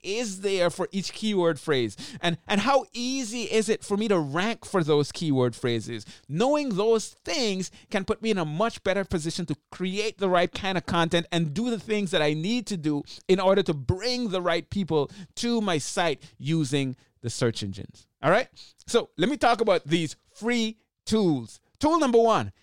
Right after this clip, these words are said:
is such an easy tool. You use it on a regular basis. You don't even realize it. Or maybe you do. But that's called Google Autocomplete. This is the first place I want you to start.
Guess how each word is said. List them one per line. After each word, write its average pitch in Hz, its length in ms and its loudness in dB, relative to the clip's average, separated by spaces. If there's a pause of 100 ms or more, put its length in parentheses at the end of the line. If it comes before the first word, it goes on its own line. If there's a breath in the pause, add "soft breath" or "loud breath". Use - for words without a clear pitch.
is - 80 -10
such - 360 -6
an 139 160 -6
easy 120 300 -8
tool. 117 340 -8 (220 loud breath)
You 180 100 -2
use 175 440 2
it 175 80 2
on 165 100 2
a 151 60 2
regular 143 440 2
basis. 131 440 -4 (200 loud breath)
You 131 200 2
don't 196 500 -2
even 185 260 -2
realize 147 540 2
it. 113 180 -8 (220 loud breath)
Or 156 100 4
maybe 170 240 4
you 170 140 4
do. 127 520 2 (260 loud breath)
But 151 180 0
that's - 220 0
called 185 600 4
Google 240 580 4 (200)
Autocomplete. 180 1120 0 (720)
This 285 300 -2
is 196 160 -6
the 190 80 0
first 196 340 -2
place 180 160 0
I 165 60 2
want 135 220 -4
you 117 80 -6
to 107 60 -6
start. 98 280 -4